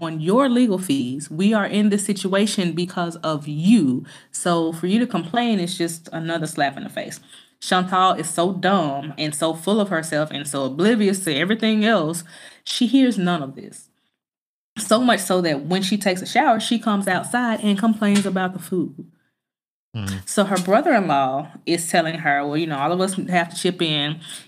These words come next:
Speaker 1: Your sister's doing this. Your mom's doing this. Your dad can't work.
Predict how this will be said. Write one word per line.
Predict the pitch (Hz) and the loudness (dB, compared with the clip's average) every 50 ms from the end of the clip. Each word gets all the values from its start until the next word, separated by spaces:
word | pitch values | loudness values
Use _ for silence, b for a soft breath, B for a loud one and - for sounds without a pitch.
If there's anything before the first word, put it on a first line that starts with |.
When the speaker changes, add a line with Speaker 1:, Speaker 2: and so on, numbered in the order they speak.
| B | B
Speaker 1:
Your | - 151 156 | -4 -4 -2
sister's | - 185 185 190 190 226 220 202 | 0 0 -2 0 0 0 2 2
doing | 202 196 202 202 202 196 | 4 4 4 4 4 4
this. | 185 160 190 185 180 185 - - - - - - _ | 4 4 4 4 2 0 -2 -6 -8 -10 -12 -10 _
Your | 156 151 | -4 0
mom's | 156 165 175 190 202 214 202 | 2 4 4 4 4 4 4
doing | 196 196 202 202 202 196 | 4 4 4 4 4 2
this. | 160 151 147 151 151 151 B B B B B B B _ | 2 2 0 0 -2 -4 B B B B B B B _
Your | 165 165 156 | -2 0 2
dad | 165 180 185 196 196 196 - | 2 2 4 4 2 2 0
can't | - 208 190 190 - - | 0 -2 0 0 -4 -4
work. | - 135 139 - - - - - | -4 -4 -4 -4 -6 -8 -12 -20